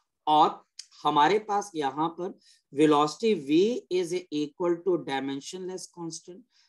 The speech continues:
and tension, जो कि force है, की power x और mass per unit length, ये आपके पास वाई आ जाएगा। जहां पर मेरे पास है के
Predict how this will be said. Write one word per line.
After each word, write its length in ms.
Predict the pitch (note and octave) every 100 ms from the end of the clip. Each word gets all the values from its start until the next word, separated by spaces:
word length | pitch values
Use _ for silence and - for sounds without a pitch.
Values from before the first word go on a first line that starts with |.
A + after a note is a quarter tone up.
| _ -
and 160 | D#3 D#3+ -
tension, 480 | E3+ F3 E3 G3 D#3 A#2+
जो 140 | D3+
कि 140 | D#3+ F3+
force 460 | - F#3+ G#3+ -
है, 80 | C#3+
की 180 | - D#3+
power 500 | D#3+ D#3+ D3+ E3+ - F3+
x 380 | G#3+ G#3+ - -
और 160 | D#3+
mass 320 | C#3+ C#3 E3+ G#3 -
per 80 | F3
unit 500 | D#3 D3 D#3 D#3 D3
length, 320 | C#3+ G3+ A3 G3 _
ये 140 | B2 C3+
आपके 400 | B2+ C3 _ C3+
पास 300 | D3+ D3+ -
वाई 240 | F#3 F#3+
आ 100 | F3
जाएगा। 340 | D3+ C#3+ C3+ _ _ _ - - - - C3+
जहां 380 | E3 D#3 F#3+
पर 220 | C4 C4 A#3+
मेरे 320 | F3+ D3+ F3
पास 420 | F#3+ F#3+ G3 -
है 60 | F#3+
के 520 | - F#3+ F3 E3